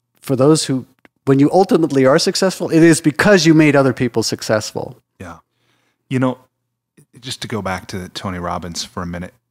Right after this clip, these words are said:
Speaker 2: I hear-, I listened to a recording he did once of, you know, the success, kind of this,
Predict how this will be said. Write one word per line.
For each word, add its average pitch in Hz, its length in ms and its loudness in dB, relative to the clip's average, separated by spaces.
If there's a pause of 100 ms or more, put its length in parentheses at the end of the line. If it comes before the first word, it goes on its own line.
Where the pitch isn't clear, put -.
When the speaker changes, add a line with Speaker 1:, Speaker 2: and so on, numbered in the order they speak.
(300)
Speaker 2:
I 107 140 -8
hear-, - 280 -14 (260)
I 98 160 -8
listened 101 520 -6
to 95 400 -10 (160)
a 107 60 -10
recording 95 420 -8
he 87 100 -10
did 82 120 -12
once 87 320 -10
of, 87 240 -16 (180)
you 104 80 -18
know, 95 100 -10
the 92 200 -12
success, - 760 -6 (100)
kind 98 140 -10
of 92 60 -8
this, 90 240 -8